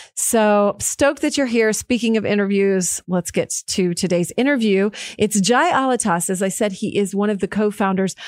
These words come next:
of the Creative Futures Collective. And I discovered the Creative Futures Collective as I am a mentor through a program that they're putting on in partnership with Soho House. And I have been really ex-,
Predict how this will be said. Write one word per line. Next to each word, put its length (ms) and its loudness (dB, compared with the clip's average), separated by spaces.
of 160 2
the 60 2
Creative 520 2
Futures 360 -2
Collective. 600 -4
And 240 0
I 460 0
discovered 540 2
the 60 -2
Creative 360 0
Futures 300 -4
Collective 480 -2
as 220 0
I 200 0
am 260 0
a 100 2
mentor 640 2
through 380 2
a 80 2
program 400 0
that 100 0
they're 120 0
putting 280 0
on 140 0
in 100 2
partnership 560 -2
with 120 -2
Soho 380 0
House. 340 -2
And 540 2
I 180 2
have 380 0
been 720 2
really 680 2
ex-, 360 -4